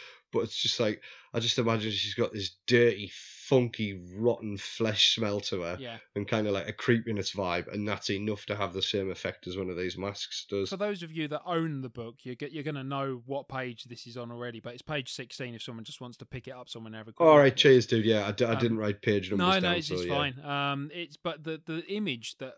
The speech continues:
Speaker 3: of this, like, uh, dramatis persona, it, it just reminds me of The Ring or, you know, the, um, The Grudge or something like that, the, the character in it, and it's just like, you can imagine how <laughs> creepy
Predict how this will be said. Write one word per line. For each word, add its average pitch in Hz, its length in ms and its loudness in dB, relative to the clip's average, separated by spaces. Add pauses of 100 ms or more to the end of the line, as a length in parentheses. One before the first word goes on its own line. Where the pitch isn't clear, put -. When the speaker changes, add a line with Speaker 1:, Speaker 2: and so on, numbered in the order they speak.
Speaker 3:
of 147 200 -16
this, 127 200 -10 (280)
like, 117 200 -10 (260)
uh, 123 140 -10
dramatis 131 320 -16
persona, 139 420 -8 (360)
it, 156 200 -12 (240)
it 160 160 -18
just 185 200 -8
reminds 175 460 -2
me 185 100 -2
of 170 120 -6
The 135 120 -6
Ring 135 420 -6 (260)
or, 131 420 -6
you 151 100 -10
know, 127 240 -6
the, 127 80 -8
um, 123 420 -6
The 120 60 -12
Grudge 139 400 -6
or 139 60 -10
something 143 380 -8
like 135 240 -8
that, 147 280 -6
the, 135 200 -6
the 131 80 -10
character 156 500 -8
in 113 80 -12
it, 117 140 -16
and 131 100 -12
it's 131 100 -14
just - 220 -12
like, 143 220 -6
you 156 80 -14
can 156 160 -10
imagine 165 480 -6
how 143 160 -6
<laughs> - 80 -18
creepy 170 680 -2